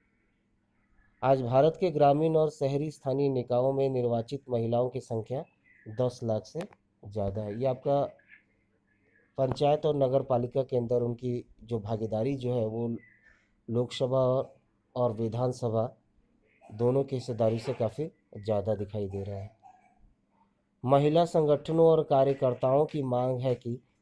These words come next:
लोकसभा और राज्य विधानसभाओं की एक तिहाई सीट महिलाओं के लिए आरक्षित कर देना चाहिए।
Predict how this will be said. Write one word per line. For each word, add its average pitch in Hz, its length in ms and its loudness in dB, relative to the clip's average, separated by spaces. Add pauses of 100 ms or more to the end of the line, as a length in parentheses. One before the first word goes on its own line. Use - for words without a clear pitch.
(100)
लोकसभा 147 580 2
और 147 160 4
राज्य 139 300 2
विधानसभाओं 127 800 -2
की 110 240 -8 (420)
एक 160 260 -2
तिहाई 135 200 0
सीट 131 320 -8
महिलाओं 120 440 2
के 123 140 -4
लिए 120 120 0
आरक्षित 110 420 -4
कर 107 200 -4
देना 101 260 -4
चाहिए। 98 420 -12